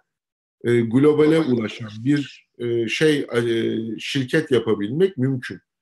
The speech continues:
Tabii dediğim gibi sektörünüze de bağlı bir şey. Yani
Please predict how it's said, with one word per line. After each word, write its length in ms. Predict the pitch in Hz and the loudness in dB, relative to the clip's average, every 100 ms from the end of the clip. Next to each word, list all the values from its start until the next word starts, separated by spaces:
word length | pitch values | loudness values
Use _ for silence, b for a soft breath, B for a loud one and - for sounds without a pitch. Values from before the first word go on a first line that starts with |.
| _ _ _ - | _ _ _ -2
Tabii 240 | 156 151 | -2 2
dediğim 280 | 135 151 214 | 0 2 0
gibi 140 | 165 | -2
sektörünüze 840 | 123 - 135 - 160 156 160 156 170 | -4 -2 -2 2 4 6 4 2 2
de 140 | 151 | 2
bağlı 320 | 117 98 87 | 2 0 -2
bir 60 | 80 | -6
şey. 200 | - - | -10 -6
Yani 260 | 101 104 | -4 -4